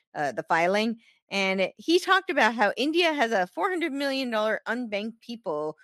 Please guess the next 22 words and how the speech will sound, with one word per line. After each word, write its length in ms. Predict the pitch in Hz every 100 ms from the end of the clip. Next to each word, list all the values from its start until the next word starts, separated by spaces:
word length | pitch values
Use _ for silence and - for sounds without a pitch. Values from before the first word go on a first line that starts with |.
| -
which 220 | 262 -
presented 500 | - 226 262 320 320
Legatum 540 | 214 214 220 277 220 196
with 120 | 214
a 60 | 220
problem, 520 | - 285 349 240 170
but 180 | 208 -
also 480 | 254 440 - 185 160
a 120 | 185 208
huge 500 | - 240 254 269 - -
opportunity. 720 | 208 214 247 247 202 139 156 - - - -
And 420 | 190 190 185 185 175 _ _
I 40 | 233
won't 140 | 269
go 100 | 262
too 420 | 220 - 247 233
much 220 | 233 214 -
into 220 | 214 -
detail 380 | 214 214 220 208
into 180 | 196
that, 300 | 190 196 196
but 120 | 190